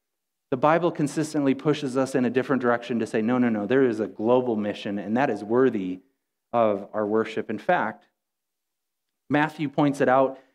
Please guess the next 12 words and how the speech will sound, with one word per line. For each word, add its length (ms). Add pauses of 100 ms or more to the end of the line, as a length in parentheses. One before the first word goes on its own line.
in 80
a 60
few 180
different 320
ways. 300
He 80
tells 340
us 220
in 260
the, 240 (1000)
the, 300 (220)
uh, 220